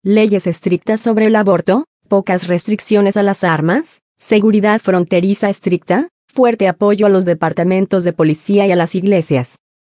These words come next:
Estos estadounidenses ya no tienen un hogar partidista cómodo. Si incluso una pequeña parte de los republicanos insisten en que el partido apoya la democracia, pueden tener éxito.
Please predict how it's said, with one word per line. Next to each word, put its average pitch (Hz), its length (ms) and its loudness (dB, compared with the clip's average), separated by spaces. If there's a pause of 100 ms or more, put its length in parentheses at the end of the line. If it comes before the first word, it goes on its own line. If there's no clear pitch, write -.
(160)
Estos 247 360 0
estadounidenses 202 1000 0
ya 220 160 2
no 214 140 2
tienen 214 380 2
un 208 120 4
hogar 190 340 0
partidista 196 680 -2
cómodo. 160 500 -2 (560)
Si 233 140 0
incluso 233 540 2
una 196 220 2
pequeña 185 500 0
parte 202 360 -2
de 214 80 2
los 165 180 2
republicanos 170 760 -2
insisten 208 520 -2
en 196 100 0
que 180 180 2
el 165 100 -2
partido 180 440 -2
apoya 180 420 0
la 170 120 0
democracia, 170 760 -2 (180)
pueden 208 340 2
tener 180 280 0
éxito. 147 420 -4